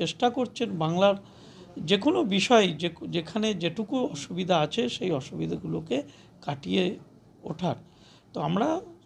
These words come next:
সম্মানীয় মুখ্যমন্ত্রীর ওপর আস্থাশীল। আমি এই বিষয়টা নিয়ে অবশ্যই নজর দেব এবং দিয়ে যাতে দ্রুত এই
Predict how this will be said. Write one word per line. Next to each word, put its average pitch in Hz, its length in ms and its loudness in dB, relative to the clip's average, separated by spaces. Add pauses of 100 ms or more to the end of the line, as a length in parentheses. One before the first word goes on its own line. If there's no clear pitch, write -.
(120)
সম্মানীয় 175 520 -2
মুখ্যমন্ত্রীর 185 640 -4
ওপর 190 220 0
আস্থাশীল। 190 560 -2 (540)
আমি 147 180 -4
এই 214 140 0
বিষয়টা 165 500 0
নিয়ে 185 220 0
অবশ্যই 156 500 -2 (300)
নজর 151 320 0
দেব 156 300 -4 (560)
এবং 147 200 -4 (140)
দিয়ে 175 240 0 (220)
যাতে 147 300 -2 (280)
দ্রুত 196 240 4 (760)
এই 180 200 -2